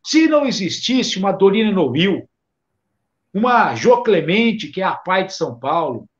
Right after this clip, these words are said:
uma Fundação Lara Mara, um A, uma A C D,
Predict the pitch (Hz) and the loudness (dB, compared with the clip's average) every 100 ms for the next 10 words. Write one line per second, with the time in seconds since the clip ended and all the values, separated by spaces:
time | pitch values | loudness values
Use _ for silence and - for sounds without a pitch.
0 | _ _ - 214 254 214 175 - 233 220 | _ _ -10 -2 2 2 0 -2 -2 0
1 | - - 233 226 208 160 160 180 175 131 | 0 -2 0 2 2 2 2 2 0 -2
2 | - _ _ _ _ _ _ _ _ _ | -10 _ _ _ _ _ _ _ _ _
3 | - 269 269 254 240 202 208 233 226 - | -8 -4 0 2 2 0 0 2 4 2
4 | - - 220 - 151 196 208 135 | 0 -4 -4 -2 -2 0 0 -4